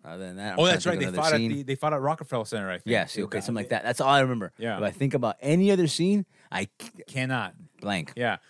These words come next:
Speaker 2: I actually do remember the, the green screen car chase.
Speaker 1: Oh, I remember the
Speaker 2: Uh,
Speaker 1: beginning and they fight in the wine cellar. I remember that now.
Speaker 2: Yeah, but you know what I mean? Like,
Speaker 1: Yeah,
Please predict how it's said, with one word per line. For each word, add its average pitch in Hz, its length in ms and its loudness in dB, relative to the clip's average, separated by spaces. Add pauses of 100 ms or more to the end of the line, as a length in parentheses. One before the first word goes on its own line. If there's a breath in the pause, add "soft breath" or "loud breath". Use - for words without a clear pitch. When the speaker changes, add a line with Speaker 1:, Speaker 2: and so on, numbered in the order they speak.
(200 soft breath)
Speaker 2:
I 123 100 -8
actually 143 220 -4
do 143 140 0
remember 139 360 2
the, 113 260 2
the 110 140 -4
green 123 320 -2
screen 127 340 -6
car 120 340 0
chase. 98 540 -2 (120)
Speaker 1:
Oh, 110 60 -2
I - 20 2
remember 123 260 2
the 110 80 0
Speaker 2:
Uh, 113 100 4
Speaker 1:
beginning 120 280 6
and 92 100 -2
they 90 60 -4
fight 101 160 -4
in 90 60 -6
the 82 60 -6
wine 87 300 -4
cellar. 110 400 -2 (380)
I 87 60 -6
remember 73 180 -6
that 92 200 0
now. 80 380 -6
Speaker 2:
Yeah, 156 160 -2
but 160 100 -4
you 170 60 0
know 190 60 0
what 202 60 2
I 196 40 0
mean? 202 140 -2
Like, 151 120 2
Speaker 1:
Yeah, 139 60 0